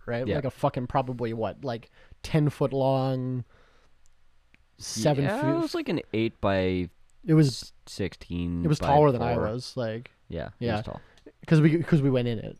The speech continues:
Speaker 2: Yeah.
Speaker 1: right? Yeah, so it was, uh, it was a big crate. Um, some guy rolled up, like,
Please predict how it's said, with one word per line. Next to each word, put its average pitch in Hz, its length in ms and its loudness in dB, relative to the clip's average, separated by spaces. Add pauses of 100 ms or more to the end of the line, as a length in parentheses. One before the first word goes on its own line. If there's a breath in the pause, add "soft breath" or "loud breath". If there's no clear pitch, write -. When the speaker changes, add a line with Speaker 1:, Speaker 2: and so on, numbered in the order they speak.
Speaker 2:
Yeah. 101 200 -4
Speaker 1:
right? 104 80 -8 (340 soft breath)
Yeah, 127 200 0
so 160 220 6
it 190 100 8
was, 170 240 8
uh, 143 220 8
it 147 40 -2
was 139 100 2
a 131 40 0
big 175 200 2
crate. 127 320 -2 (360 soft breath)
Um, 131 480 2 (400)
some 160 360 4
guy 147 280 8
rolled 135 300 6
up, 131 180 0
like, 123 220 -4